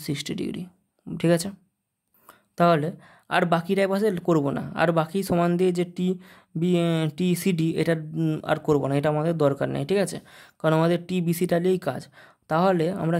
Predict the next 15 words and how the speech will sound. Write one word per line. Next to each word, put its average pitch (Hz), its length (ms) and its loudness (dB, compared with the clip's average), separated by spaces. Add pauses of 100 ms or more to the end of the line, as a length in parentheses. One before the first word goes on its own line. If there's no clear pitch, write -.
কি 185 80 -4 (100)
করব 170 140 2 (120)
দেখো, 135 180 -6 (440)
আমরা 175 240 4 (200)
এখান 190 200 2 (100)
থেকে 190 160 -2 (120)
এই 180 120 4
ইকুয়েশনটা 190 460 -2
থেকে 190 140 -2 (120)
টি 196 120 -2
বি 185 180 0
সি 202 80 0
এর 196 160 4
মান 196 100 2 (100)
পাবো, 185 200 0